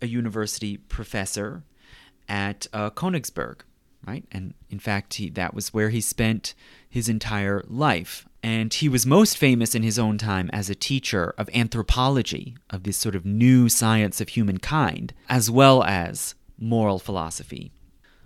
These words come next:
So there was this development and multiplication of new scientific disciplines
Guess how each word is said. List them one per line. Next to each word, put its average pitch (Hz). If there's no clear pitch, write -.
So -
there 165
was 156
this 165
development 143
and 127
multiplication 139
of 107
new 135
scientific 135
disciplines 147